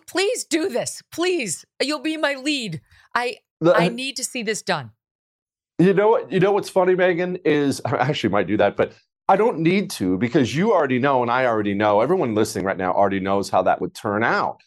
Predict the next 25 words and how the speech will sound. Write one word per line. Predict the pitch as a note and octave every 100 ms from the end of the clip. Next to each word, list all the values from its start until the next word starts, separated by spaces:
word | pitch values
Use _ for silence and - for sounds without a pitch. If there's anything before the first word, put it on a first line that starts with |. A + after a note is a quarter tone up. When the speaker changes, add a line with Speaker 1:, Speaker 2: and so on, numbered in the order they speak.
| _ _
Speaker 2:
And | C#3 C3 B2
I | B2+ C3
heard | G3
a | F#3+
fascinating, | - D3 E3+ E3+ E3+ C#3 B2+ A#2+ A2+
it | A2
was | G#2
a | -
fascinating | D#3+ F3 F3 D#3+ B2
documentary | A2+ A2+ G#2+ G#2 G2+ F#2+
I |
watched | F#2+ F#2+ -
one | F#2+ F#2
time, | G2+ G2 F#2+
and | F#2+
I'm | G2
sorry, | - C3 B2
I | G#2+
can't | D3 C#3 -
plug | A#2+ A2+
them. | A#2 A2
It |
was | F#2 F2+
years | A#2 A2 G#2
ago, | F2+ F#2 F2